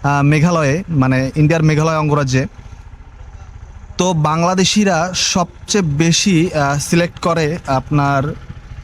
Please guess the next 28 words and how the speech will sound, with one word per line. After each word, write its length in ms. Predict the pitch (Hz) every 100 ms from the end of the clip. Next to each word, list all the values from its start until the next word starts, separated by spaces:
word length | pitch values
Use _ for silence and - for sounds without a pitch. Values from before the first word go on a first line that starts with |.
| - - - -
এই 140 | 151 156
সাইডটাকে, 580 | - 147 160 139 135 151
সিলেটের 400 | - 143 135 139
তামাবিল 360 | 156 135 139
বর্ডারকে, 380 | 127 123 117 131 - - - - -
আপনার 440 | 120 - 139 135
মেঘালয়ে 680 | 139 143 147 165 170 165 160
ভ্রমণের 380 | 131 151 143
জন্যে। 260 | 127 123 120 - - - - -
যারা 220 | 127 151 165
মেঘালয়ে 560 | 156 160 185 185 190
ট্যুর 220 | 180 185
করে 180 | 170 175
থাকেন, 360 | 175 170 165 143 190 -
তারা 340 | 151 156 160 -
চেষ্টা 320 | 175 - 196
করবেন, 380 | 196 190 156 180 - - - -
আহ, 320 | 135 131 131 -
তাদের 240 | 165 170
ল্যান্ডপোর্ট 460 | 160 156 165 175 190
বর্ডারটা 680 | 156 156 170 - 185 156 175 - - -
যেন 280 | 135 156 160
তামাবিল 480 | - 160 165 170
হয়, 240 | 139 110 101 - - - - - -
তাহলে 260 | - 156 175
আপনারা 300 | 160 170 180
খুব 180 | 190 185
সহজেই 640 | - 175 170 170 180 170